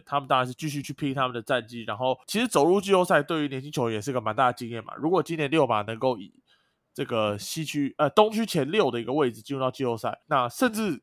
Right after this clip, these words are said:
有接过第一轮的话，我觉得对于整个在重建的速度上面，我觉得绝对是有好的一个帮助的。所以我当然是希望，呃，每一个支球队都更有竞争力一些嘛。那当然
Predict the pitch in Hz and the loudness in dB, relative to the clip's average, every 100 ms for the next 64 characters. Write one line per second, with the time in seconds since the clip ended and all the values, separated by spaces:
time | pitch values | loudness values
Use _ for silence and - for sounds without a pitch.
0 | _ 123 123 175 180 175 175 202 160 113 | _ -8 -2 2 4 2 0 0 2 2
1 | 123 117 110 139 147 185 147 123 120 _ | 2 2 2 0 0 0 0 -4 -8 _
2 | - 107 120 107 101 143 135 - 127 202 | -8 -2 0 0 0 0 0 -2 0 4
3 | 151 135 180 147 139 143 123 113 104 120 | 4 2 -2 -2 -2 -2 -2 -4 -6 -6
4 | 117 113 - 139 151 165 151 104 - _ | -4 -4 -4 -2 -2 0 0 0 -4 _
5 | _ _ - 127 110 110 113 113 110 127 | _ _ -4 -2 -2 -4 0 -2 -2 -12
6 | 95 - - 131 131 - 139 185 170 151 | -12 -14 -6 -2 -2 -6 2 6 6 4
7 | 147 170 180 165 123 - - _ 135 127 | -4 2 6 6 4 -10 -18 _ -4 -2
8 | 156 170 165 135 139 131 127 - 180 110 | 0 0 2 2 2 2 0 2 0 0
9 | 104 143 123 117 120 113 117 - 131 117 | -4 -8 -6 -8 -8 -10 -12 -12 -10 -8
10 | 113 120 117 | 0 2 2